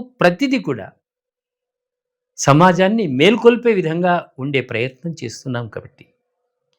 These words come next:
సుప్రభాతాన్ని ఆదరించండి, సబ్స్క్రైబ్ చేసుకోండి, షేర్ చేసుకోండి. అదేవిధంగా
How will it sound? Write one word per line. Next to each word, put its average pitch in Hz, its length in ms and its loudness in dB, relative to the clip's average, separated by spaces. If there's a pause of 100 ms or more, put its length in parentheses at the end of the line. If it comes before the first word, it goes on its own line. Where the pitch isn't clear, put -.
(300)
సుప్రభాతాన్ని 131 760 -2 (340)
ఆదరించండి, 123 580 -4 (260)
సబ్స్క్రైబ్ 113 500 -10
చేసుకోండి, 113 440 -10 (200)
షేర్ 113 320 -8
చేసుకోండి. 110 440 -10 (440)
అదేవిధంగా 120 600 2